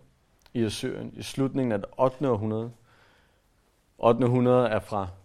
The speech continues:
syv nioghalvfems til syv hundrede før Kristus.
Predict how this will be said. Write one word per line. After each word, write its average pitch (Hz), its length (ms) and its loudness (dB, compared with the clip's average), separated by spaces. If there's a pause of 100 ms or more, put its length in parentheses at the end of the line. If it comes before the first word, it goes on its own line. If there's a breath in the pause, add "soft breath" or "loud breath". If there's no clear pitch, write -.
(220)
syv 147 400 -2
nioghalvfems 120 720 2
til - 160 -8
syv - 260 -4
hundrede 104 380 -4 (180)
før - 220 -4
Kristus. - 640 -10